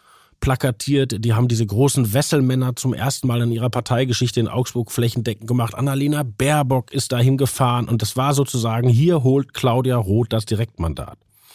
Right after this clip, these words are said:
Und die C S U hat auch sehr interessant darauf reagiert mit dem Kandidaten Volker Ulrich, der eine bewusst liberale Gegenkampagne gemacht hat. Das war der einzige C-S-Uler, der nicht nur Markus Söder, sondern auch Armin Laschet in den Wahlkampf eingeladen hat. Das ist auch ein Typ, der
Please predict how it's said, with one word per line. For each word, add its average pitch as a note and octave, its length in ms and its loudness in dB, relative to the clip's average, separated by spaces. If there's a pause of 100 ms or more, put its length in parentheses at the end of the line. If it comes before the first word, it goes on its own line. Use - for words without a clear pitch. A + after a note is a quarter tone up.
(560)
Und B2 120 0
die C3+ 80 0
C A3 280 -2
S - 320 -4
U D#3+ 200 2
hat A#2+ 240 -2
auch A#3+ 420 0
sehr B2+ 300 0
interessant E3+ 460 0
darauf G2+ 360 -2
reagiert A2+ 480 0
mit G#2 120 -4
dem A2+ 180 -2
Kandidaten A#2 600 -2
Volker A2+ 460 -2
Ulrich, E3+ 560 0 (420)
der A#2+ 120 2
eine C3+ 180 4
bewusst A#2+ 480 4
liberale C3 840 2
Gegenkampagne G#2+ 800 2
gemacht E2 340 -4
hat. D2+ 140 -4
Das G2+ 140 -2
war B2 100 0
der B2+ 140 -2 (120)
einzige F3+ 560 0
C-S-Uler, C#3 800 -2
der B2+ 160 0
nicht C3 380 0
nur C3+ 200 4
Markus A2 400 2
Söder, B2+ 260 4
sondern C3 300 0
auch B2 220 0
Armin B2+ 240 2
Laschet E3+ 380 0
in C3+ 80 -6
den C3+ 160 0
Wahlkampf B2+ 440 -2
eingeladen A#2 640 0
hat. A#2 180 -2
Das G#2+ 120 -2
ist A#2 140 -4
auch B2+ 140 0
ein G#2+ 160 2
Typ, D3 260 0
der A2+ 280 2